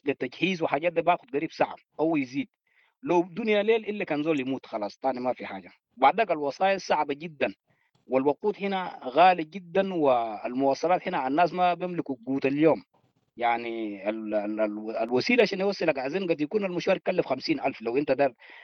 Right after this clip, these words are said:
تودي مشوار، آه، مشوار، آه، ل-، ل-، ل-، لشخص مثلا.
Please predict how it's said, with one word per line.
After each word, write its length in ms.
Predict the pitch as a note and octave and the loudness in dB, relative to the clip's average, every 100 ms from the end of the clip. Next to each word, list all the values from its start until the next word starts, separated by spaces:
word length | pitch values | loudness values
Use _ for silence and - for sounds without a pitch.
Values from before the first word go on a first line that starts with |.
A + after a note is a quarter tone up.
| - - | -10 2
تودي 560 | C#3 D3+ C3 A2+ G#2 G#2 | 4 4 0 -4 -8 -8
مشوار، 280 | A#2 D#3 C#3+ - | 2 4 4 -2
آه، 260 | A#2 G#2+ F#2+ | -4 -4 -4
مشوار، 340 | G#2 G#2 B2+ G#2+ | -6 2 4 2
آه، 480 | F#2 - - - | -2 -16 -14 -14
ل-، 540 | G2+ G#2 G2+ F#2 F#2+ G2+ | -6 -6 -4 -8 -12 -6
ل-، 280 | G#2+ G#2 G#2+ | -6 -4 -6
ل-، 240 | G#2 B2 | -6 -4
لشخص 340 | - D#3 - | 0 0 2
مثلا. 360 | C#3+ C#3 B2+ G2+ | 0 2 0 -4